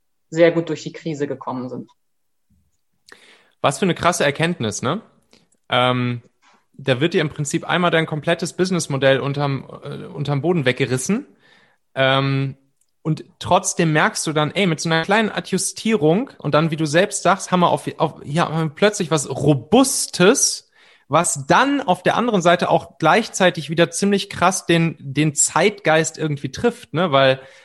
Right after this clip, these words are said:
Speaker 2: ähm, weil auf einmal natürlich alle zu Hause hingen, so, und auf einmal haben irgendwie alle angefangen, zu Hause irgendwie Sport zu machen.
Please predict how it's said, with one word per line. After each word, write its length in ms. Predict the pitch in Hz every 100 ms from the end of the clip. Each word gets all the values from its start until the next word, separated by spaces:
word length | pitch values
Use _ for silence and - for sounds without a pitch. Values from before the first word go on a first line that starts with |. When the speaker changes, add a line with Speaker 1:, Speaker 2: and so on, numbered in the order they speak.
| _ _
Speaker 2:
ähm, 440 | 135 131 131 127 - _ _ _ _ _ _ _
weil 220 | - 135
auf 260 | - 139 -
einmal 280 | 170 202 165
natürlich 440 | 143 143 160 143
alle 160 | 139 135
zu 160 | -
Hause 220 | 135 190 135
hingen, 420 | 143 139 220 339 _ _ _ _ _ -
so, 160 | 147
und 140 | 175 139
auf 100 | 135
einmal 220 | 170 170
haben 120 | 160
irgendwie 440 | 156 180 175 165 - - _ _
alle 180 | 156 160
angefangen, 400 | 175 175 - 156
zu 160 | 139 147
Hause 440 | 170 156 156 156
irgendwie 320 | - 147 139 143
Sport 320 | - 165 175
zu 80 | 147
machen. 360 | 123 123 233